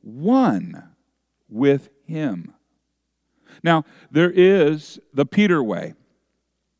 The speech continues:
the way of no cross. Take a look at Matthew chapter sixteen, verse twenty-two. That's when Peter took him aside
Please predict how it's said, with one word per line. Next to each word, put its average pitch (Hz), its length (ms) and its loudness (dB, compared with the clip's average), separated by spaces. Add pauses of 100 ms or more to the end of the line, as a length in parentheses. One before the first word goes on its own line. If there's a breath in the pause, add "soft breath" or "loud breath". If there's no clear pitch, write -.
(220)
the 156 120 0
way 170 260 6
of 139 200 0 (300 soft breath)
no 175 480 2
cross. - 920 -4 (840)
Take 156 220 -2
a 160 60 0
look 156 240 0
at 139 200 0 (300)
Matthew 131 840 -2 (160)
chapter 131 420 -4
sixteen, 131 640 -4
verse 117 300 -6
twenty-two. 123 720 -6 (300 soft breath)
That's 160 200 -2
when 160 160 0 (220 soft breath)
Peter 196 380 2
took - 440 -6
him 165 240 -2
aside 117 840 -6